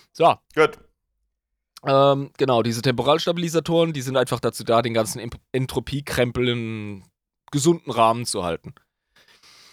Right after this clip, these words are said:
Speaker 2: Okay.
Speaker 1: Die ganze Kiste läuft aber tatsächlich, und das macht's auch so gruselig, läuft auf Standby.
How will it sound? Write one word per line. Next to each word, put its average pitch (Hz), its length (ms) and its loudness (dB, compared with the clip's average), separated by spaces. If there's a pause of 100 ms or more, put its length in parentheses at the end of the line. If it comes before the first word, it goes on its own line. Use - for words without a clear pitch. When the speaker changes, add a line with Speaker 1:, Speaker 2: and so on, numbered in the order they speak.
(680)
Speaker 2:
Okay. 120 480 -2 (160)
Speaker 1:
Die 160 340 -4 (440)
ganze 170 360 0
Kiste 190 500 -2 (760)
läuft 147 460 2
aber 147 200 2
tatsächlich, 160 640 -2
und 135 80 -4
das 135 160 0
macht's - 200 -4
auch 151 180 0
so 151 140 0
gruselig, 147 760 -4 (800)
läuft 127 240 0
auf 120 80 -2
Standby. 107 540 -4